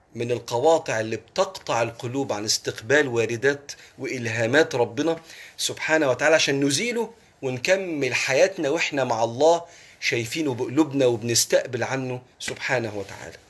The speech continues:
اللهم صل وسلم وبارك على حبيبنا محمد كما ينبغي لقدره ومقداره العظيم. اللهم صل وسلم وبارك على راحم المساكين. اللهم صل وسلم وبارك على شفيع رب العالمين.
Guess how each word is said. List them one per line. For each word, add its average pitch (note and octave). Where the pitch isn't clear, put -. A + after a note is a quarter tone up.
اللهم C#3
صل A#2
وسلم A#2
وبارك A2
على A2
حبيبنا A2
محمد G#2
كما B2+
ينبغي B2
لقدره A2
ومقداره G#2
العظيم. G2
اللهم C3
صل A2
وسلم G#2+
وبارك A2
على G#2+
راحم G#2
المساكين. -
اللهم B2
صل A2
وسلم A2
وبارك A2+
على A2
شفيع A#2
رب G#2+
العالمين. G2